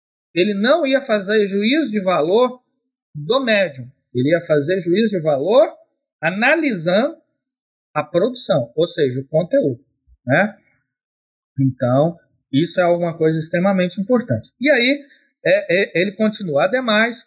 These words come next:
o presidente de cada grupo deve esforçar-se em obter silêncio e recolhimento."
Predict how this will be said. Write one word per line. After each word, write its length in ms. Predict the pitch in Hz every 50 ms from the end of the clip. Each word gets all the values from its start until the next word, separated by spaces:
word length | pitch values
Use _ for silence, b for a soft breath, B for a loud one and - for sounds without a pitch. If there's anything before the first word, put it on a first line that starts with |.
| _ _
o 120 | - - 156
presidente 520 | 151 214 220 233 220 190 196 214 247 240
de 60 | -
cada 300 | - - 202 196 196 190
grupo 360 | 180 170 170 202 226 226 226 214
deve 280 | 170 151 151 147 165
esforçar-se 880 | 160 - - 240 247 247 247 - - 214 226 240 247 247 - - 147 - -
em 240 | - 156 175 180 175 -
obter 460 | 175 180 175 170 160 - 170 160 156
silêncio 840 | 156 - - - 269 277 247 220 214 220 247 302 302 - - 302 254
e 80 | 220
recolhimento." 600 | 226 240 233 - 269 277 285 254 214 190 147 -